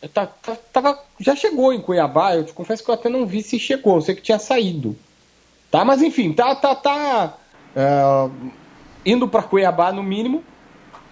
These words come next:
pra partida contra a equipe do Cuiabá pela Copa do Brasil. O grupo de jogadores, eh, do técnico Renato Portaluppi não vai ter Orejuela, não vai ter Kahneman, o próprio Pina-, o Pinares, que o Grêmio pagou um milhão e meio de dólares, oito milhões de reais,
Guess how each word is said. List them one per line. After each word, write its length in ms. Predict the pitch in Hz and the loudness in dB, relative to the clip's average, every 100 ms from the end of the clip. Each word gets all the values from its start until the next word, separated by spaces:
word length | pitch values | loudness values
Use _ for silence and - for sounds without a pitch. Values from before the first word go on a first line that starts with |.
| - - - - 135 | -20 -20 -20 -20 -4
pra 300 | 165 165 165 | 0 2 2
partida 420 | 160 185 170 208 | 0 -4 -2 -4
contra 340 | - 190 190 190 | -2 -4 -2 -2
a 40 | |
equipe 200 | 180 185 | -4 -6
do 80 | 180 | -6
Cuiabá 440 | 180 190 170 175 | 2 2 4 2
pela 180 | 185 175 | 2 0
Copa 240 | 180 175 | 0 -2
do 60 | 165 | 0
Brasil. 500 | 170 160 147 185 262 - - - - - - | 2 2 0 -4 -4 -8 -20 -20 -20 -20 -4
O 80 | 170 | -4
grupo 260 | 170 196 170 | -2 -4 0
de 60 | |
jogadores, 640 | 180 185 165 175 180 170 - | 2 2 2 2 2 0 0
eh, 380 | 151 151 147 | 0 2 2
do 160 | 143 175 | 0 0
técnico 400 | 196 190 190 185 | 0 0 -2 0
Renato 240 | 180 175 | 2 2
Portaluppi 340 | 190 185 180 165 | 0 0 0 0
não 100 | 180 | 2
vai 140 | 170 | 2
ter 100 | 165 | 2
Orejuela, 540 | 180 170 165 247 254 233 | 0 0 2 0 0 -2
não 80 | |
vai 100 | 185 | -2
ter 100 | 180 | -4
Kahneman, 460 | - 220 240 226 208 | -4 0 0 0 -4
o 60 | 185 | -2
próprio 320 | 185 190 180 | -4 -2 -4
Pina-, 340 | - 190 170 147 | -4 0 0 -2
o 40 | |
Pinares, 600 | - 185 170 214 196 151 | -6 0 2 4 2 -2
que 100 | - | -2
o 20 | |
Grêmio 220 | 160 190 | -2 0
pagou 200 | 185 165 | 0 0
um 40 | 185 | 0
milhão 200 | 170 196 | 0 0
e 20 | |
meio 180 | 190 202 | 0 -2
de 100 | 165 | -4
dólares, 640 | 143 160 214 185 123 113 | 0 2 2 0 -2 -4
oito 240 | 165 175 185 | -6 -6 -6
milhões 280 | 175 175 | -4 -4
de 60 | 170 | -2
reais, 340 | 160 147 143 | 0 0 -4